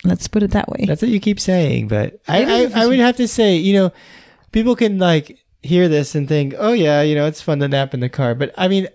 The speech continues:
Speaker 2: honestly, I think it's, it's gotta be, like, higher than ninety percent of the time.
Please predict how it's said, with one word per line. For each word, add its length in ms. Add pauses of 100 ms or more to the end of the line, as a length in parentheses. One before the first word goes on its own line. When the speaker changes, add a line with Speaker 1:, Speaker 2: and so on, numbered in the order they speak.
(180)
Speaker 2:
honestly, 540
I 180
think 240
it's, 340
it's 180
gotta 340
be, 420 (460)
like, 120
higher 500
than 160
ninety 300
percent 340
of 60
the 100
time. 360